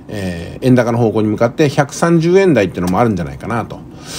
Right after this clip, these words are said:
ちょっと前ですけども、百三十九円から百四十円までの、その十の桁の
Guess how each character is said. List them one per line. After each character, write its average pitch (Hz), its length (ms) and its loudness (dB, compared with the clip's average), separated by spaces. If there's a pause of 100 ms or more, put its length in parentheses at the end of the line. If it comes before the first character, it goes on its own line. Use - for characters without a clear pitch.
(240)
ち 233 100 4
ょ 220 40 0
っ - 20 -4
と 190 100 2
前 160 180 4
で 120 100 0
す - 60 -10
け 120 80 -4
ど 117 60 0
も、 113 120 0
百 160 200 0
三 196 200 2
十 123 160 0
九 165 200 6
円 117 120 4
か 92 100 -2
ら 95 60 -4
百 123 220 0
四 143 180 6
十 139 120 4
円 107 140 2
ま 85 80 -2
で 85 80 -4
の、 107 340 0 (220)
そ 139 100 0
の 127 80 6
十 247 240 6
の 185 120 6
桁 110 240 0
の 120 280 2